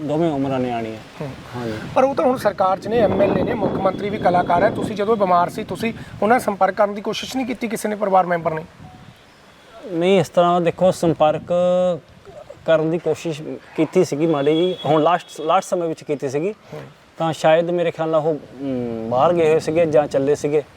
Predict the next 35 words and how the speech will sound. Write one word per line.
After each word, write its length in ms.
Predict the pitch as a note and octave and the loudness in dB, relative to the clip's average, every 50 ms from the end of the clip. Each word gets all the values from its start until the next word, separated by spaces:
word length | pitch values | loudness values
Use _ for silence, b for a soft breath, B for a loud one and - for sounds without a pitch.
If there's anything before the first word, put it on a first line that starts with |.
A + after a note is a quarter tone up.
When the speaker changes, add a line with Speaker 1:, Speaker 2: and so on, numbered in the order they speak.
| - - - | -18 -8 -6
Speaker 1:
ਮੇਰੇ 120 | C#3+ C#3 | -4 -2
ਖਿਆਲ 120 | C3 E3+ D#3+ | 0 2 2
ਨਾਲ 80 | D#3+ | 4
ਗਏ 180 | C#3+ D3 D3 D#3 | 4 6 6 6
ਹੋਏ 120 | D#3+ D#3 | 6 4
ਸੀਗੇ। 280 | C#3+ - C#3 C3+ C3+ A#2+ - - - - - | 2 0 -2 -2 -2 -2 -4 -10 -20 -12 -6
Speaker 2:
ਹੂੰ। 80 | D3+ C#3+ | 0 2
Speaker 1:
ਆਹੀ 240 | C#3+ C3+ C#3+ D#3+ D#3+ | 2 2 2 0 0
ਮੈਨੂੰ 200 | D3+ D3+ D3 D3+ | 0 0 2 2
ਲੱਗਦਾ 180 | D3 B2+ C3+ | 2 2 2
ਹਫ਼ਤਾ 180 | C3+ - - C#3 | -2 0 -2 -4
ਕੁ 60 | B2 - | 0 0
ਪਹਿਲਾਂ। 220 | D3 C#3+ C#3+ D3 - B B B B B B B B - - | 0 0 0 -4 -8 B B B B B B B B -20 -10
ਤਾਂ 360 | - C#3 C#3 C3+ C3 B2+ B2 A#2+ - - G3+ F#3+ - | -8 -6 -6 -4 -4 -6 -6 -8 -12 -16 -18 -10 2
ਫਿਰ, 160 | - D#3 D#3 | 4 6 6
ਮ, 40 | D3+ C3 - C#3 D3 C#3+ C3+ C3 C3 B2+ | 6 4 0 -8 -6 -4 -2 -2 0 0
ਮਤਲਬ 160 | C3 C3 C#3 C#3+ | 0 2 2 2
ਉਹਨਾਂ 240 | C#3 D3 D3+ D#3 | 2 2 4 4
ਨਾਲ 80 | D#3 D3 | 2 2
ਸੰਪਰਕ 300 | - - C3+ C3+ C#3 C#3 - C#3 | 0 0 2 2 2 2 2 2
ਹੋ 100 | D3+ D3+ | 2 2
ਨਹੀਂ 100 | D3 - | 2 2
ਪਾਇਆ। 240 | - A#2 G#2+ G#2 - - - - - E3 B B B B B B B - | 0 -2 -2 -2 -6 -10 -18 -14 -14 -12 B B B B B B B 0
Speaker 2:
ਤੁਸੀਂ, 320 | - C4 - D4+ C#4+ C#4 | 0 2 4 4 4 4
ਅ, 80 | D4+ C4+ | 4 2
ਬ-, 120 | A3 G#3 | 2 0
ਅ, 220 | - A#3 A3 A3 A3 | 2 4 4 4 6
ਬਬਲੂ 200 | G3+ A3+ B3+ C#4+ | 4 4 4 4
ਜੀ, 60 | C#4+ | 0
ਪੜ੍ਹਦੇ 380 | C4+ - A#3 G#3 G#3 G3+ C4 C4+ | 0 2 0 0 2 0 -4 -4
ਵੀ 120 | A#3+ A3+ | -4 -4
ਹੋਵੋਗੇ, 260 | G3 G#3+ A3 A3+ A3+ | -2 -2 -2 0 -2
ਹੈ 40 | G#3 | -2
ਨਾ? 120 | A3+ C4+ B B B B B - | -2 -2 B B B B B -2
ਤੁਹਾਡੇ 460 | G3+ F#3 F#3+ G3 G3 A3 A3+ A3 | 0 2 2 0 0 -2 -2 -2